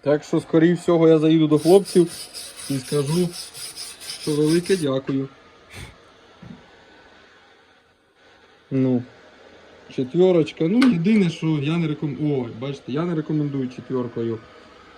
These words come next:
варити неї, тому що шістнадцять квадрат, але це китайських шістнадцять квадрат. Тобто я не вірю, що тут шістнадцять квадрат. Ну, тепленьке, ні, ну, четверкою важкувато,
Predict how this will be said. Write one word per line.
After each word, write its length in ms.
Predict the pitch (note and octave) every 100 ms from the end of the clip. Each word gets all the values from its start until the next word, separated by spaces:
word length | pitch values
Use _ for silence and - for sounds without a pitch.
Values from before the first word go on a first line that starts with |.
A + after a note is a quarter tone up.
| - - - - B2+
варити 460 | C3 D#3 F3+ E3
неї, 320 | C3+ C3 A#2 A2
тому 260 | B2 C3+ C3+
що 300 | - C3 A#2+ - - - - - - - - - _ _ -
шістнадцять 420 | - C#3+ C#3 -
квадрат, 500 | C#3+ D3 E3+ D#3+ D3+
але 220 | B2 B2+
це 140 | -
китайських 640 | - D3 D3+ C3+ - B2 -
шістнадцять 380 | A2+ A#2+ G#2+ -
квадрат. 340 | A2+ A2+ G#2+ -
Тобто 260 | A2+ -
я 100 | A#2
не 120 | B2 C3
вірю, 240 | B2+ A#2+
що 80 | -
тут 200 | - A2
шістнадцять 360 | A#2 - A2+ -
квадрат. 340 | B2 C3 E3 D#3+ - - - - - - -
Ну, 140 | C3 C3
тепленьке, 580 | C#3+ C#3+ C3+ A#2 A2 A#2+
ні, 120 | A#2+ A2+
ну, 60 | A#2+ -
четверкою 440 | D#3 D#3 D3 C3+
важкувато, 580 | C3 - C#3+ C3 A2+